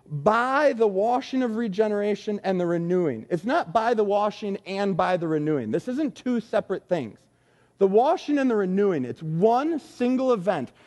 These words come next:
It's a one-time occurrence. It's a moment. A lot of us understand our salvation as a journey. And I, in fact, like to talk to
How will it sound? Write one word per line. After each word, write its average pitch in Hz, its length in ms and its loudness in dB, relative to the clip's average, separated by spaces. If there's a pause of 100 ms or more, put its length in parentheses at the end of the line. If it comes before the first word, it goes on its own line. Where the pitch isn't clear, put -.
(140)
It's 190 140 2
a 202 60 2
one-time 254 800 0
occurrence. 196 640 0
It's 170 160 0
a 196 60 0
moment. 190 640 0 (1600)
A 208 40 8
lot 240 340 4
of 370 120 -2
us 349 220 -2
understand 254 920 0
our 226 120 2
salvation 202 800 0
as 190 220 0
a 170 80 0
journey. 143 680 0 (340)
And 240 220 4
I, 254 200 0
in 294 160 0
fact, 240 300 -2
like 233 220 2
to 214 80 -2
talk 220 400 -2
to 208 220 0